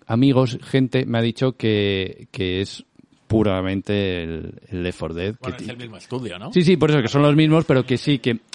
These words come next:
Speaker 1: que podían haber pinchado, pero no, que, que tiene el mismo espíritu, que es muy arcade, muy, que,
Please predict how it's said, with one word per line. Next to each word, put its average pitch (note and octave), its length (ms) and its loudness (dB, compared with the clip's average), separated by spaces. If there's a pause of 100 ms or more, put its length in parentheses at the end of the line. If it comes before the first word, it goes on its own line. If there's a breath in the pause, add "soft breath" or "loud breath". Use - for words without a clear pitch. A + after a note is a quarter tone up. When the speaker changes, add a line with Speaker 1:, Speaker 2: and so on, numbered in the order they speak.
(200)
Speaker 1:
que A2+ 100 -6
podían B2+ 680 -4 (240)
haber A#2+ 580 4
pinchado, A#2+ 460 2
pero G#2 260 2
no, G#2+ 160 0
que, G2+ 260 -4
que - 140 -6
tiene A#2+ 180 2
el A#2 60 4
mismo A2 220 0
espíritu, C3+ 540 0
que A2+ 140 -4
es - 240 -12
muy G#2+ 560 -4
arcade, B2 640 0
muy, A2+ 560 -2 (840 soft breath)
que, G2+ 680 -2